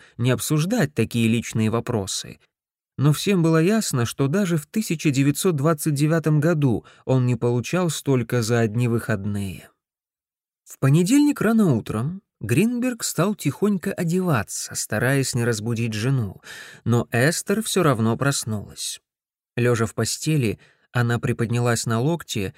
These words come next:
и с сомнением посмотрела на мужа. "Герман", — тихо сказала она, — "тебе точно нужно туда идти?" Гринберг в недоумении уставился на неё.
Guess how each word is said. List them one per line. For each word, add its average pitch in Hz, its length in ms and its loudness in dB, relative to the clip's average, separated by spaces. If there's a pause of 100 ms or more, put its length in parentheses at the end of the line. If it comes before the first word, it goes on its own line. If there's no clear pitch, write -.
(220)
и 139 80 0
с 117 80 -4
сомнением 139 600 2
посмотрела 131 580 -2
на 131 140 0
мужа. 98 500 -4 (880)
"Герман", — 151 680 0 (300)
тихо 117 280 -4
сказала 107 520 -2
она, — 101 360 -4 (580)
"тебе 170 640 0 (280)
точно 233 580 -2
нужно 139 480 0
туда 135 420 -2
идти?" - 500 -8 (880)
Гринберг 107 640 -2
в 123 80 -4
недоумении 123 680 2
уставился 117 680 -2
на 107 100 0
неё. 104 420 -2